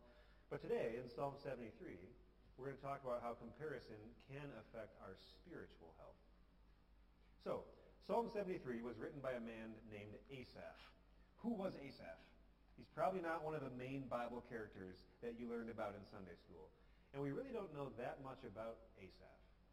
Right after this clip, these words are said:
We know he lived at King David's time,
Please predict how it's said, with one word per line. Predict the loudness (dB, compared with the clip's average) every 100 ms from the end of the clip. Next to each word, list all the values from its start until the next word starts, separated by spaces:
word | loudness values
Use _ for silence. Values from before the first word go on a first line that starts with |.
| -20 -20 -20 -12 -2
We | 0
know | 4 4
he | 4 4
lived | 6 6 6 4
at | 2 -2
King | -4 0
David's | 2 2 0 -4 -8
time, | -6 -8